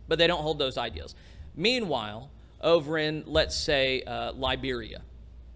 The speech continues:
Central Western Africa, you have someone who does believe we need liv-, limited government. Uh, we need equality under the law.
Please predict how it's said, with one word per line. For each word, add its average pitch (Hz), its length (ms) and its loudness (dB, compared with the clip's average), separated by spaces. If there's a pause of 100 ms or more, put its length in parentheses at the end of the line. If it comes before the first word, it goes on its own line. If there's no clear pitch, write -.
(400)
Central 160 500 -2 (260)
Western 147 380 -2
Africa, - 480 -10 (340)
you 143 120 -2
have 156 180 4
someone 147 340 -2
who 139 300 -4 (200)
does 226 220 2
believe 127 480 -6 (240)
we 127 80 -6
need 143 180 0
liv-, 156 340 -2
limited 165 360 -2
government. 135 380 0 (580)
Uh, 123 300 -2
we 131 200 -4
need 160 160 0
equality 165 560 4
under 151 220 0
the 147 100 -2
law. 131 360 0